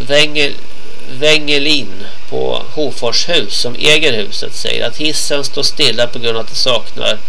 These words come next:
att det saknar en reservdel. Den är beställd och ska komma den här veckan.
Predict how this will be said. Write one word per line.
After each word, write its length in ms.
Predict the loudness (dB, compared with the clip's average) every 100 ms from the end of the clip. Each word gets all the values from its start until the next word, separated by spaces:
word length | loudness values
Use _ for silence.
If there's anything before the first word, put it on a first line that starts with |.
| 0 0 0 0 0
att 180 | -2 0
det 240 | 2 2
saknar 380 | 2 2 0 -2
en 260 | -2 -2
reservdel. 720 | 0 2 2 2 0 0 0 0 0 0 0
Den 140 | 0
är 140 | 0 0
beställd 500 | 0 0 2 2 2 0 0
och 60 |
ska 120 | 0 0
komma 260 | 0 0
den 100 | 0
här 120 | 0
veckan. 440 | 0 0 0 0